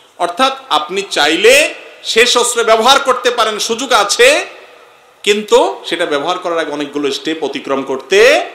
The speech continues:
হবে। নামাজ পড়ে না দেখিয়া যদি আপনি নিজে গালিগালাজ করেন, তাহলে আপ-, সে বেনামাজি হয়ে খারাপ, আপনি গালিগালাজ করে খারাপ, তো চোরের সাথে চোরের খালাতো ভাই আর কি,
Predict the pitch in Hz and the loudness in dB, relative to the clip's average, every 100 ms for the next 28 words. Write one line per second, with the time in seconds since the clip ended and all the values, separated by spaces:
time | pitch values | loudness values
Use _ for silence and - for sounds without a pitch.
0 | - - - - - - - - _ - | -20 -20 -14 -14 -14 -18 -20 -20 _ -6
1 | 165 170 - 156 170 180 160 151 151 147 | -2 -2 -2 0 0 0 -2 -4 -4 -4
2 | 143 131 127 123 113 110 110 107 104 104 | -2 -2 -6 -8 -4 -2 -2 -2 -4 -6
3 | 113 104 104 151 180 147 - - 202 175 | -8 -10 -8 -6 -4 -6 -6 -4 -2 -2
4 | 180 185 202 208 220 214 240 233 208 202 | -2 0 2 2 2 2 -2 -2 -4 0
5 | 185 175 165 - 165 151 135 127 - 156 | 2 4 2 2 -2 -2 0 -2 -2 -6
6 | 156 185 175 180 165 156 147 139 127 110 | -4 -4 -4 -6 -8 -8 -8 -6 -8 -8
7 | 104 104 95 | -10 -10 -12